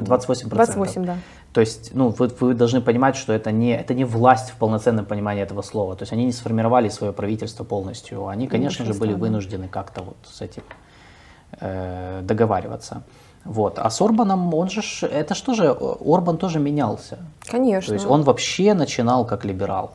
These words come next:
Speaker 2: Конечно, восемьдесят девятый год.
Speaker 1: Еврооптимист.
Speaker 2: Это революцию ж кто
Speaker 1: Ну,
Speaker 2: проводил?
Speaker 1: ну,
Speaker 2: Фидес.
Speaker 1: ну, да,
Speaker 2: Ну.
Speaker 1: да, поэтому просто он поменялся с, э, ну, как бы со временем,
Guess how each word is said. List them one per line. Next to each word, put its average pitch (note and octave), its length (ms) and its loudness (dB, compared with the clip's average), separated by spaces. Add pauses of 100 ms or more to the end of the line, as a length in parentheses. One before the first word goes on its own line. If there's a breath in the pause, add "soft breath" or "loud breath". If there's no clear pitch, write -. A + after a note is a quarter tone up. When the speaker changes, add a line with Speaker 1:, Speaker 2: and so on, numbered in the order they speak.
Speaker 2:
Конечно, G3+ 440 0
восемьдесят A#3 320 -2
девятый B3+ 280 2
год. - 60 4
Speaker 1:
Еврооптимист. F3 600 2
Speaker 2:
Это G3 460 0
революцию A3 520 0
ж - 200 -12
кто F#3+ 140 0
Speaker 1:
Ну, - 40 2
Speaker 2:
проводил? E3+ 540 2
Speaker 1:
ну, - 140 0
Speaker 2:
Фидес. G3+ 580 4 (140)
Speaker 1:
ну, - 80 -14
да, B3+ 280 -2
Speaker 2:
Ну. A3 300 -2
Speaker 1:
да, F3 300 2
поэтому D#3+ 260 -2
просто - 240 0
он A3 80 6
поменялся D#3+ 840 4 (200)
с, - 320 -10
э, A2+ 300 2 (840)
ну, F#3 140 -8
как - 140 -16 (260)
бы A2 340 -12
со - 140 -10
временем, A#2 560 -2